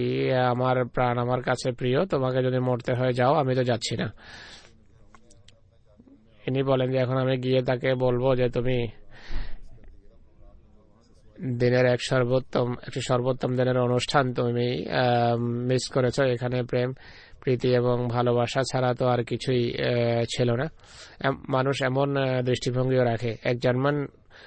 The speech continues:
মহিলাও এসেছিলেন, বক্তৃতা শুনেছেন, বক্তৃতা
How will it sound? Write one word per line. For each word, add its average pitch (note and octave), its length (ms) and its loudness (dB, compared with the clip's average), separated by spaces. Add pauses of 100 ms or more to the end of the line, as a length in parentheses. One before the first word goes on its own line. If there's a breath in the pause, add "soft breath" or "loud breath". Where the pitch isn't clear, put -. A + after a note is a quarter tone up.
(140 loud breath)
মহিলাও B2+ 580 4 (1400 loud breath)
এসেছিলেন, C#3 720 0 (520)
বক্তৃতা C#3 420 4
শুনেছেন, C#3+ 840 -2
বক্তৃতা C3 540 0